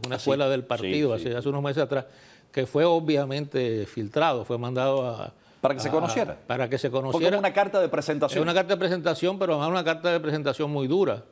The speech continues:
Speaker 1: eh, que, que además ro-, eh, cortaba cualquier esperanza de cambios, de apertura, de, de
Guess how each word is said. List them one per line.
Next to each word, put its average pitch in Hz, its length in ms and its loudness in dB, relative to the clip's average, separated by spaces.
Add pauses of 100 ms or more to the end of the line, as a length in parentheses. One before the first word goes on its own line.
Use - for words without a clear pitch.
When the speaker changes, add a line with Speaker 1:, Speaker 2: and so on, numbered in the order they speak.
(280)
Speaker 1:
eh, 110 280 -4
que, 110 300 -4
que 110 100 -2
además 113 320 -2
ro-, 135 220 0
eh, 104 380 -4
cortaba 139 560 0
cualquier 117 300 -2
esperanza 131 520 -2
de 107 140 -4
cambios, 151 460 -2
de 120 60 -2
apertura, 131 720 -2
de, 110 120 -4
de - 40 -12